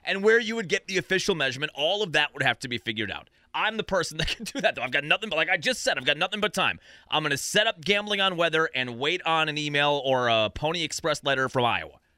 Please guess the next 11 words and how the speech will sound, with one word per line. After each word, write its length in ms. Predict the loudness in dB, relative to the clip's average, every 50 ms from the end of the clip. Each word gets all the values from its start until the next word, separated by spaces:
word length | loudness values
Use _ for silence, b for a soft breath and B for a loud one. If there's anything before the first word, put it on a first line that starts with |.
| _
Those 240 | -2 0 0 0 0
are 40 | -2
the 80 | -4 -4
two 200 | -2 -4 -4 -2
priorities 520 | 0 0 2 2 2 2 2 0 -4 -4
for 160 | -2 -2 0
me 200 | 0 0 -2 -2 0
early 300 | 0 2 2 0 0 -4
in 80 | -6 -6
twenty 240 | -6 -6 -6 -6
twenty-four. 480 | -6 -8 -8 -10 -10 -10 -14 -18 -18 -20